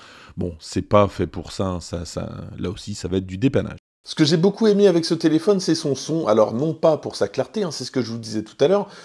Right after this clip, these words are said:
mais généralement les constructeurs nous mentent un petit peu, ils nous disent qu'il y a un super son avec des super basses. Là, on nous parle pas de super basses, mais en tout, en tout cas, on nous dit qu'il y a un son puissant, et c'est vrai, le son est vraiment puissant. Alors pourquoi, euh, pourquoi c'est intéressant ? Euh, tout simplement parce que si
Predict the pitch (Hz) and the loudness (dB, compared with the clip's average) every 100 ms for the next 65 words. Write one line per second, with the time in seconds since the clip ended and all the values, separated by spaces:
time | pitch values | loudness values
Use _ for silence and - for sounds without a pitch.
0 | - 123 123 131 131 123 156 160 120 127 | -4 -2 0 0 0 0 0 0 -2 -6
1 | - 123 160 123 117 110 101 95 92 135 | -10 -6 -4 -2 -2 -4 -4 -8 -10 -10
2 | 131 147 143 127 110 107 107 107 - - | -6 0 0 0 -4 -6 -10 -12 -12 -12
3 | 120 - 120 - 123 110 98 98 - 113 | -10 -6 -8 -6 -2 -2 -2 -6 -8 -2
4 | 117 107 131 151 - - - - 131 139 | 0 4 4 2 -6 -20 -14 2 4 4
5 | 113 98 95 92 87 104 92 95 - 113 | 2 0 -4 -8 -12 -12 -12 -12 -10 0
6 | 123 135 131 110 101 - - 101 95 - | 2 4 2 0 -6 -6 -8 -6 -8 -8
7 | - 123 104 107 113 147 156 139 - 143 | -2 0 0 -4 -4 -6 -6 -6 -6 -8
8 | - 170 - 180 185 110 110 - 95 90 | -6 -8 -4 -4 -4 -6 -6 -4 -4 0
9 | 151 196 - - - 98 120 - 123 98 | 0 0 -4 -20 -10 0 0 2 0 0
10 | 107 110 104 - 113 - 185 - 110 110 | 0 0 -2 -6 -10 -4 -4 2 2 2
11 | - 165 - 165 147 104 101 98 98 98 | -6 -6 2 4 4 2 2 0 -2 -4
12 | 92 104 101 123 117 101 101 98 - 143 | -6 -8 0 0 0 -2 0 0 0 -6
13 | - - - - 98 98 98 127 131 110 | -6 -8 -8 0 4 4 0 -4 -4 -4
14 | 120 170 113 - 107 - 165 147 | -4 -4 -6 -6 -6 -6 -6 -10